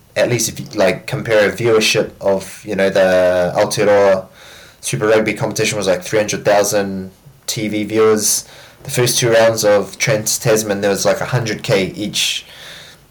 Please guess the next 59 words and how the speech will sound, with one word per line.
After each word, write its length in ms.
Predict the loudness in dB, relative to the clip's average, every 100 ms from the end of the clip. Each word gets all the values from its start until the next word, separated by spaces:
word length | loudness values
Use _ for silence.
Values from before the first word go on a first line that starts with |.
| _ _ _ -20 -20 -20
each 460 | -16 -8 -4 0
week, 220 | 0 2
and 100 | 0
then 460 | -2 -2 -4 -8 -8
probably 460 | 0 2 2 0 -2
ticket 300 | -2 -2 -2
sales 300 | 2 2 0
as 140 | -2
well. 220 | 2 2 2
So, 180 | 0
like, 200 | 0 0
financially, 500 | 0 0 0 0 0
it 80 | 0
has, 260 | 0 -2 -4
you 120 | -2
know, 60 | -2
hasn't 280 | -2 -4
been 140 | -6 -4
a 40 |
success. 400 | -4 -4 -2 -2
But 280 | 0 0 0 -8 -18 -4
yeah, 160 | 0 2
I 80 | 4
think 200 | 4 2
we 80 |
definitely 460 | 4 2 2 2 2
need 480 | 0 0 0 -2 -8 -18 -20 _ _ -10
to 100 | -6
be 180 | -4 -2
playing 320 | 2 2 2
South 260 | 0 0 2
Africans. 680 | 0 -2 -2 -2 -2 -4
We 60 | -4
need 160 | -2 -4
to 60 |
be 120 | -4
playing. 720 | -6 0 4 4 4 0 -4 -14 -20 -20 _ -6
Um, 300 | -2 -2 -2
we 80 | -4
need 160 | -2
the 60 | -2
Moana 280 | 0 2 0
Pacifica 640 | -2 -4 -2 2 4 4
and 100 | 2
the 80 | -4
Drua. 480 | 0 4 6 4 4
Like, 200 | 2 0
we 80 |
need, 180 | -2 -4
we, 200 | -4 -6
we 200 | -6 -8
need 220 | -4 0
those 260 | 2 4 2
teams, 500 | -2 -4 -4 -6 -6
a 80 | -4
little 160 | -2
bit 100 | -2
more 180 | 0 0
variation. 640 | 0 2 2 2 0 -6